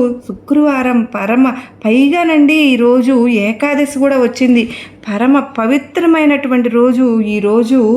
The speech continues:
ప్రత్యేకంగా అందరూ కూడా ఈరోజు చక్కగా విశేషంగా అమ్మవారి పూజ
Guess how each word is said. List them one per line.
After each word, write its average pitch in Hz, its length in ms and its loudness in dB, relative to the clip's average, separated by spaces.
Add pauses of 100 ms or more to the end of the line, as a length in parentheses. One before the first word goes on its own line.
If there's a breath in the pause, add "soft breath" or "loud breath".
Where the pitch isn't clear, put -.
(360 loud breath)
ప్రత్యేకంగా 294 800 -2
అందరూ 254 420 0
కూడా 262 320 0 (140)
ఈరోజు 226 380 0
చక్కగా 262 500 -4
విశేషంగా 269 800 -2
అమ్మవారి 233 520 -2
పూజ 226 200 -4